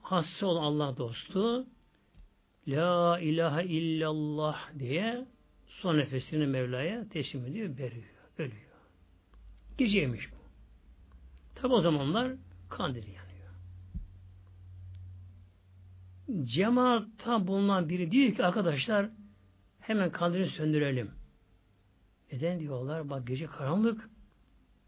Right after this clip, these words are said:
o da karanlık. Niye bunu söndürelim?" Bu kandil içindeki yağ az evvel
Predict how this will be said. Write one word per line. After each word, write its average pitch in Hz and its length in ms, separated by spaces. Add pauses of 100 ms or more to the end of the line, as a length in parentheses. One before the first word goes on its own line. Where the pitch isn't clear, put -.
(160)
o 127 120
da 156 120
karanlık. 226 560 (600)
Niye 190 200
bunu 220 120
söndürelim?" 185 680 (1500)
Bu 220 520 (120)
kandil 190 580
içindeki 196 640 (240)
yağ 143 380 (1400)
az 165 200
evvel 240 420